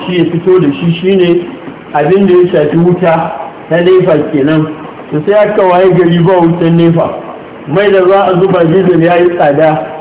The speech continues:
fetur ɗin ma ya yi tsada, sai a waye gari ruwa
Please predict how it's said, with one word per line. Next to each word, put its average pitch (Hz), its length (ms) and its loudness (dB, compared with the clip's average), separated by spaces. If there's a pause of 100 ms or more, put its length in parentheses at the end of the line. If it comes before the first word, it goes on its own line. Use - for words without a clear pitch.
(200)
fetur 202 360 0
ɗin 196 180 0
ma 180 140 2
ya 185 180 2
yi 185 200 2
tsada, 170 560 0 (380)
sai 190 100 2
a 208 160 2
waye 196 420 2
gari 196 320 2
ruwa 226 380 2